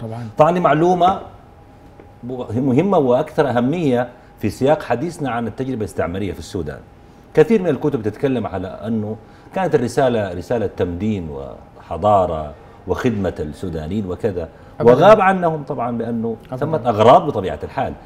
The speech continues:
Speaker 2: لهذا الاستعمار. أنا عجبني جدًا في روايتك تصوير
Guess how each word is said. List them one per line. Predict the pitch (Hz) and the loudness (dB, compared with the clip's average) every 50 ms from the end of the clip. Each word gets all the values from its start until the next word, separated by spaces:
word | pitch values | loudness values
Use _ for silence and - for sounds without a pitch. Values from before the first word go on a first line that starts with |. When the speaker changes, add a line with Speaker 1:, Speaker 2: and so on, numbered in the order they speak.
| - - | -14 -8
Speaker 2:
لهذا | 95 95 92 | -4 -4 -2
الاستعمار. | 85 80 - - 73 69 76 - | -4 -4 -8 -10 -12 -12 -6 0
أنا | - 202 220 | 2 4 4
عجبني | 190 185 156 156 147 190 196 | 4 4 4 4 4 4 2
جدًا | 175 196 175 147 143 165 160 151 135 - - - - - - - - - - - - - - - - - - - - - - - - | 0 0 -2 0 -2 -2 -2 -2 -6 -12 -18 -20 -20 -20 -20 -20 -20 -20 -20 -20 -20 -20 -20 -20 -20 -20 -20 -20 -20 -20 -20 -14 -10
في | 98 85 78 73 69 67 65 - - - - - - 76 | -8 -8 -8 -8 -10 -12 -16 -18 -20 -20 -20 -14 -6 -2
روايتك | 82 87 101 120 131 110 - - 82 78 - - - - - - - - - - - - - - - - - - - - - - - - - - - - - - - | 4 8 8 8 8 6 2 -2 -4 -4 -4 -10 -20 -20 -20 -20 -20 -20 -20 -20 -20 -20 -20 -20 -20 -20 -20 -20 -20 -20 -20 -20 -20 -20 -20 -20 -20 -20 -18 -8 -4
تصوير | - 117 - - - 147 165 202 220 214 208 202 196 | -4 -4 -2 -2 -2 0 2 4 4 6 6 6 4